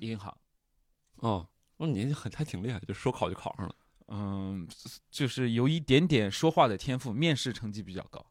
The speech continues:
Speaker 2: 嗯。然后，然后，但是你，你跟他分手之后，反正这工作本身倒还好，但是就这个地方
Speaker 1: 工作也讨厌，你因为这个事情，你讨厌所有，你讨厌那个地方，你讨厌工作，你都恨不得，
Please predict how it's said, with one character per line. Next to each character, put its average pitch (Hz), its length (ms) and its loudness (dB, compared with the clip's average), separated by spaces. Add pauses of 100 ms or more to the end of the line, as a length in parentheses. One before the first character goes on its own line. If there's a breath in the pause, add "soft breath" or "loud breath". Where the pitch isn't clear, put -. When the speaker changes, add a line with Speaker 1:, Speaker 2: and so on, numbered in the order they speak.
(180)
Speaker 2:
嗯。 104 200 -2 (920 soft breath)
然 110 180 2
后， 131 200 6
然 104 120 4
后， 123 60 6
但 139 180 6
是 127 140 4
你， 101 380 2
你 107 140 0
跟 127 120 4
他 139 60 6
分 151 120 8
手 123 80 8
之 101 120 2
后， 135 100 6
反 107 140 0
正 110 100 0
这 151 80 2 (100)
工 190 180 2
作 233 180 8
本 98 180 0
身 107 160 -2
倒 110 100 6
还 98 240 2
好， 104 240 0
但 120 140 2
是 123 120 0 (460)
就 - 100 -8
这 110 120 6
个 - 0 -
地 139 60 6
方 - 0 -
Speaker 1:
工 302 100 8
作 - 20 12
也 202 140 10
讨 151 240 6
厌， 185 260 6
你 208 120 6
因 277 180 8
为 311 80 6
这 254 100 6
个 240 100 10
事 285 140 6
情， 220 160 0
你 208 40 -4
讨 165 180 2
厌 214 120 6
所 170 280 8
有， 180 200 10
你 147 80 0
讨 170 160 4
厌 202 120 8
那 208 80 0
个 165 100 6
地 190 180 2
方， 120 280 0
你 131 80 -2
讨 143 180 6
厌 165 160 10
工 190 180 6
作， 180 160 10
你 170 320 4
都 240 120 10
恨 233 320 2
不 151 40 0
得， 196 260 6